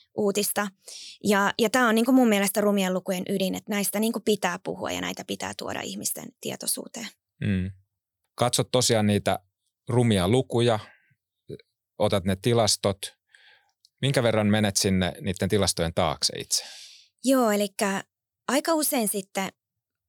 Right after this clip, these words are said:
Speaker 1: elikkä mä haluan sen korostaa tässä, elikkä rumat lu-, luvut pohjautuu pääosin Terveyden ja hyvinvoinnin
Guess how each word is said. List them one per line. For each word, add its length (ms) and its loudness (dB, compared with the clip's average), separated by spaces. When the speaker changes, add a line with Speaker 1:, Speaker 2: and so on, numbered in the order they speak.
Speaker 1:
elikkä 420 -2
mä 140 0
haluan 160 2
sen 240 0
korostaa 480 -2
tässä, 320 -6
elikkä 260 -10
rumat 260 -4
lu-, 240 -10
luvut 340 -4
pohjautuu 760 -6
pääosin 480 -2
Terveyden 420 -4
ja 60 -12
hyvinvoinnin 480 -8